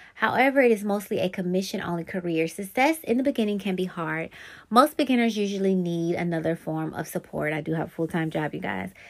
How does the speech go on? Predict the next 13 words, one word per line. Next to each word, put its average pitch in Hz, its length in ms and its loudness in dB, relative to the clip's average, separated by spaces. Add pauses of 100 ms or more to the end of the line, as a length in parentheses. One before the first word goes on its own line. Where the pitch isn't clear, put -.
(220)
At 233 180 4
least 302 300 4
until 294 180 0
they 233 100 6
build 196 200 2
their 175 100 2
clientele 170 560 0
and 226 100 0
start 165 240 0
making 160 300 -4
the 156 60 -4
good - 140 -8
money. - 320 -8